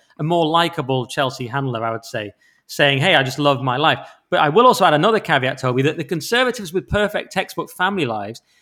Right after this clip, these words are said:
can be quite annoying and alienating, 'cause you look at, like, Matt Walsh and more charmingly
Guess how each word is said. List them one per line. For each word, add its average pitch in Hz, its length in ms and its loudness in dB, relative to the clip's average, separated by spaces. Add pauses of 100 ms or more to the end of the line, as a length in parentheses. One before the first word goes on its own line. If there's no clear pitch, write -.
(160)
can 240 220 0
be 233 120 0
quite 175 240 2
annoying 143 360 0
and 135 80 -2
alienating, 135 440 -2
'cause 139 100 -6
you 190 80 -4
look 214 160 -2
at, 175 80 -6
like, 160 160 -2
Matt 160 220 -2
Walsh 147 240 2 (420)
and 143 140 -2
more 165 160 0
charmingly 143 680 -2